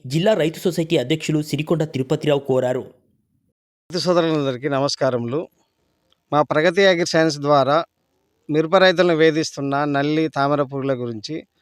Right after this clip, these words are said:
Speaker 2: గత రెండు సంవత్సరాల క్రితము మార్గో, పవరు, టార్గెట్ ఈ మూడు ప్రోడక్ట్లను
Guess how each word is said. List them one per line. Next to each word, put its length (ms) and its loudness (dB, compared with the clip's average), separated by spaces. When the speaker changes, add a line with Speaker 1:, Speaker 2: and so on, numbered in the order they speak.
Speaker 2:
గత 180 0
రెండు 220 4
సంవత్సరాల 400 0
క్రితము 480 -4
మార్గో, 720 2
పవరు, 580 4
టార్గెట్ 520 2
ఈ 120 -6
మూడు 260 -2
ప్రోడక్ట్లను 680 -2